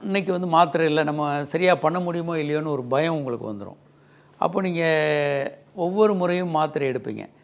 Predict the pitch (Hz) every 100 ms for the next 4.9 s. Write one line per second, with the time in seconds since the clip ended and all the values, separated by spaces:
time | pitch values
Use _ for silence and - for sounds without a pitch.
0 | _ - - 185 202 214 185 180 185 190
1 | 170 143 156 160 160 147 135 139 143 135
2 | 123 165 202 - _ _ _ - - 196
3 | 214 196 170 139 131 120 123 120 117 104
4 | 107 - 117 - 135 165 208 147 -